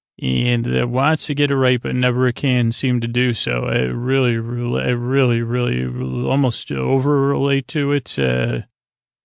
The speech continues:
and, uh, you know, Theon says, she said, like, "I, I wanna be, get it right, and I just never been able to, and then it's gotten tougher and tougher and tougher."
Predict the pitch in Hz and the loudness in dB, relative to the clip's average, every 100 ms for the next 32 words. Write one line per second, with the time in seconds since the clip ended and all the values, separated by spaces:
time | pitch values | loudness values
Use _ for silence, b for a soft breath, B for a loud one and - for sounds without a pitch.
0 | _ _ - 120 120 113 107 110 113 110 | _ _ -4 0 0 0 0 -2 -2 -2
1 | 113 113 113 120 127 117 113 135 131 123 | -2 -2 -2 -2 -2 -2 -4 0 2 2
2 | 113 131 113 123 - 131 117 135 123 127 | 0 -4 -6 -8 -4 -4 -2 0 0 0
3 | 120 120 123 120 120 147 208 123 117 120 | 0 0 -2 -2 0 0 0 0 -2 -2
4 | 123 117 120 120 117 117 117 120 120 117 | -2 -2 -4 -2 -2 -2 -2 -2 -2 -2
5 | 127 123 123 117 127 123 131 127 120 131 | 0 0 -2 -2 0 2 2 0 -2 0
6 | 120 113 113 117 - 131 123 110 131 127 | 0 2 0 -2 -2 -2 -2 -2 -2 -2
7 | - 127 117 139 123 - 123 113 - 123 | -2 -4 -2 -2 -2 -2 -4 -4 0 0
8 | 120 - 127 120 117 | 0 -2 -6 -4 -8